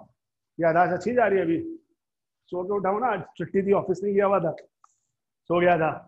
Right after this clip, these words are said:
तो इसलिए अच्छा चल रहा, वरना ऑफिस से driving करते हुए पहुंचो तो बेड़ा गर्क हो रहा होता है याददाश्त का भी। जनवरी की बीस तारीख, बीस तारीख को कितने units हैं जनाब?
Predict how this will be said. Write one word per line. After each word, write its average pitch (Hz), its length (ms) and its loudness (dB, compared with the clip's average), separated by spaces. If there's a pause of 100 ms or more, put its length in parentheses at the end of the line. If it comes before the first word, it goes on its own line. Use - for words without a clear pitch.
(120)
तो 190 60 -8
इसलिए 190 240 -6
अच्छा 180 180 -6
चल 160 180 -2
रहा, 139 100 -4
वरना 160 220 0
ऑफिस 170 300 0
से 202 100 0
driving 165 340 0
करते 202 200 -4
हुए 202 180 -2
पहुंचो 190 300 4
तो - 540 -6
बेड़ा 180 260 4
गर्क 175 180 4
हो 160 140 4
रहा 165 100 6
होता 160 160 2
है 156 80 4
याददाश्त 147 400 2
का 139 100 -2
भी। 123 160 -8 (1700)
जनवरी 233 440 2
की 277 160 -4 (160)
बीस 254 280 0
तारीख, 277 340 0 (1000)
बीस 185 340 -4
तारीख 240 380 2
को 254 140 4
कितने 247 360 -10
units 247 340 -10
हैं 240 120 -8
जनाब? 247 400 -8